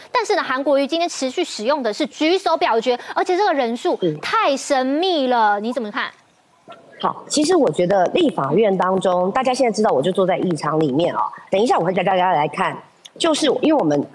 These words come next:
Speaker 2: 今天现在是因为休息，所以说国民党的委员也有一些人又回到位置上，
Speaker 1: 嗯。
Speaker 2: 不然的话镜头转过来，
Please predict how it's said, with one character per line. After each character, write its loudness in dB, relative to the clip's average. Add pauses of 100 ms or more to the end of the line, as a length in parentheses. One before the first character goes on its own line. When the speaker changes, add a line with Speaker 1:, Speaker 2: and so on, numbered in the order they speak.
(120)
Speaker 2:
今 2
天 2 (260)
现 0
在 2
是 -2
因 4
为 2
休 2
息， -6 (260)
所 0
以 0
说 2
国 0
民 2
党 0
的 2
委 4
员 2
也 2
有 2
一 0
些 0
人 0 (260)
又 2
回 0
到 0
位 4
置 -6
上， -2
Speaker 1:
嗯。 -10 (160)
Speaker 2:
不 0
然 0
的 0
话 -2 (180)
镜 2
头 0
转 -2
过 0
来， -4